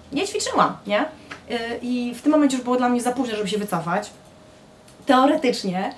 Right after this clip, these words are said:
ale co? Y, po prostu siadłam, pomyślałam sobie tak, że tyle lat trenuję, tyle lat ćwiczę, jeżeli ja tego testu nie mogę przejść, to naprawdę jest chyba tragiczne. Y, więc, y,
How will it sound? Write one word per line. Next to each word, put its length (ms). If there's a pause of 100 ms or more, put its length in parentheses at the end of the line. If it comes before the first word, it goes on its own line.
(600)
ale 260
co? 260 (240)
Y, 380 (500)
po 60
prostu 220
siadłam, 320
pomyślałam 420
sobie 220
tak, 200
że 80
tyle 260
lat 160
trenuję, 500 (320)
tyle 220
lat 280
ćwiczę, 540
jeżeli 220
ja 100
tego 120
testu 200
nie 80
mogę 180
przejść, 480
to 80
naprawdę 420
jest 160
chyba 300
tragiczne. 480 (460)
Y, 240
więc, 520
y, 320